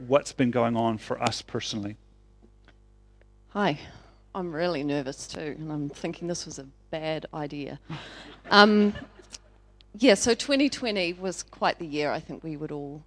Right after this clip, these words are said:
Speaker 2: agree with that. But for me personally, I was so excited for twenty twenty-one.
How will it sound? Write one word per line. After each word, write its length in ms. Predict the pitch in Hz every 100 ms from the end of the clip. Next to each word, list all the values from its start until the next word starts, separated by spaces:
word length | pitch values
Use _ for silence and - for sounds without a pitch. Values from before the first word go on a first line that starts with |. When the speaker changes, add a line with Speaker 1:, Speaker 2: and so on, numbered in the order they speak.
| - -
Speaker 2:
agree 300 | 160 156 147
with 180 | 147 -
that. 400 | - - - - - _ _ _ _ _ _ _ _ _
But 180 | - 202
for 140 | - 214
me 220 | 214 208
personally, 840 | - 202 196 - 185 165 160 160 - - - _ _ _ _ _ _
I 140 | - 180
was 140 | 180 170
so 420 | - - 214 202
excited 460 | - - 160 160
for 100 | -
twenty 300 | 160 - 147
twenty-one. 580 | 147 160 147 139 143 214